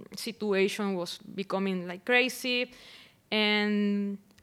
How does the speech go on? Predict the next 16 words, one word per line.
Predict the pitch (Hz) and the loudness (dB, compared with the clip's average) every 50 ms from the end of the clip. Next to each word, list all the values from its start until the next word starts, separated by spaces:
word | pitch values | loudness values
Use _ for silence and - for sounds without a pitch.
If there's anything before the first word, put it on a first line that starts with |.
| - | 0
at | 196 190 | 2 4
the | 190 185 | 4 2
same | - - 240 233 226 226 214 | 2 2 2 2 2 2 2
time, | - 226 226 226 226 233 226 226 - - - _ _ _ _ _ _ _ _ _ - - | 2 4 4 4 4 2 0 -2 -4 -8 -12 _ _ _ _ _ _ _ _ _ -10 -6
there | - 202 190 208 202 202 196 | -2 2 4 6 6 6 6
were, | 190 208 214 220 214 220 220 214 220 208 | 4 4 4 6 6 6 6 6 4 2
like, | - 185 202 196 190 185 180 147 - - - - - _ _ _ _ _ _ _ _ _ _ _ | 2 2 4 4 6 6 4 2 -2 -6 -18 -20 -20 _ _ _ _ _ _ _ _ _ _ _
little | - 220 226 233 247 269 262 269 262 - | 0 0 2 4 4 4 4 4 4 4
opportunities | - 220 - 202 196 190 - 220 226 226 202 208 185 - - _ _ - | 2 2 2 2 0 0 2 0 0 0 0 -2 -6 -6 -10 _ _ 0
open | 190 208 220 208 - 240 233 226 233 233 226 214 - _ _ _ _ _ - _ _ - | 0 0 0 0 0 0 2 2 2 2 0 -2 -4 _ _ _ _ _ -20 _ _ -18
here, | - - - - 233 226 226 233 226 233 247 233 226 - _ _ _ _ _ _ _ _ _ _ - - _ _ _ _ _ _ _ _ _ _ - | -14 -12 -8 -4 0 2 2 2 2 2 -2 -4 -8 -12 _ _ _ _ _ _ _ _ _ _ -20 -20 _ _ _ _ _ _ _ _ _ _ -2
and | 196 208 214 214 208 | 2 4 4 6 4
we | 202 208 | 4 4
decided | 196 208 202 233 202 208 | 2 2 2 0 -2 -2
to | - 190 | -2 -4
stay. | - - - - 311 294 226 214 175 | -6 -4 0 0 2 4 4 2 0